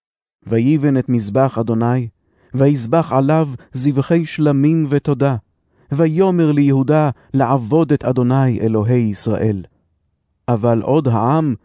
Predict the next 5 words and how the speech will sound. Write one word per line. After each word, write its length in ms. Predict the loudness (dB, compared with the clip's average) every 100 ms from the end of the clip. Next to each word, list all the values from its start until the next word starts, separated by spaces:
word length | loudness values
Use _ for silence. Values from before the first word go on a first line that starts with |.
| _ -8
זובחים 680 | -4 -2 -4 -4 -2 0
בבמות, 560 | 0 0 0 -2 -6 _ _ _ -4
רק 400 | 0 0 -2 -14 -12 -4
לאדוני 680 | -2 0 0 0 0 0 -2
אלוהיהם. 640 | -4 -2 -2 -2 -2 -4